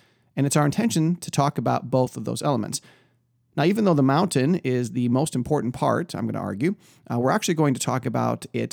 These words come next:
toward the end of this series. Let's save the mountain for later. This episode, the next two, are all going to all be about the path itself, because the path is made up of three distinct parts, and we need to understand all of them.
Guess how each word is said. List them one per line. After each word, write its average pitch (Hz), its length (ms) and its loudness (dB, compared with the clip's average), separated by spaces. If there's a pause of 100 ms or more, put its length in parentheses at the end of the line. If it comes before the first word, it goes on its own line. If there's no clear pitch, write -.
(120)
toward 123 240 0
the 117 120 -4
end 127 220 2
of 104 120 -2
this - 140 -4
series. - 500 -8 (100)
Let's 113 180 -10
save 123 300 -2
the 117 60 0
mountain 107 280 -2
for - 160 -10
later. - 260 -10 (640)
This 180 140 0
episode, 127 480 0
the 120 80 0
next 127 380 -4
two, 120 340 -2
are 107 80 -2
all 120 200 0
going 127 180 0
to 117 80 2
all 143 140 2
be 135 120 2
about 110 320 -2
the - 60 -8
path 127 360 -4
itself, 117 540 -2
because 113 300 -4
the - 80 -6
path 147 480 -2 (340)
is 117 160 -4
made 117 140 2
up 117 100 -6
of 110 80 -8
three 113 300 -2
distinct - 480 -8
parts, - 440 -4
and 117 80 -8
we 113 60 -2
need 113 140 -2
to - 40 -6
understand 107 380 -6
all 104 140 -4
of 95 80 -6
them. - 200 -12